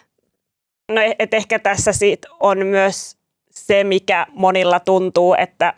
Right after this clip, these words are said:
sitten just se, minkä mainitsitkin, että ne leikkaukset ei sitten merkittävissä määrin kuitenkaan mene vaan siihen, että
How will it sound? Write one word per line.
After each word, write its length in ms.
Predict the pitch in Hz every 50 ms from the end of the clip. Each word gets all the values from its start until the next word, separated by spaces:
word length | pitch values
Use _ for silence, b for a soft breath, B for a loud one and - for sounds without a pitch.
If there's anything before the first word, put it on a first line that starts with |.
| _ _ _ _ _ _ _ _ _ _ _
sitten 360 | - 196 - - 190 190 185
just 220 | 185 190 - -
se, 120 | - 196 180
minkä 240 | 185 175 175 175
mainitsitkin, 800 | 170 180 180 180 180 175 175 - - 165 160 - - - 170 160 -
että 420 | - 156 - _ _ - 160 - - _ _ _ _ _ _ _ _ _ _ 180
ne 120 | 185 185
leikkaukset 800 | 190 190 190 190 - - 190 185 185 180 - - - - - - -
ei 200 | - 180 175 175
sitten 360 | 170 175 - - 185 180 185
merkittävissä 800 | 185 180 180 185 - 185 180 _ - 190 170 165 - - - 170
määrin 380 | 147 170 170 170 170 175 170 170
kuitenkaan 480 | 170 175 175 170 175 175 170 170 170
mene 280 | 175 175 170 170 170 151
vaan 220 | 175 175 170 170
siihen, 360 | 160 175 170 175 175 175 151 160
että 160 | 165 160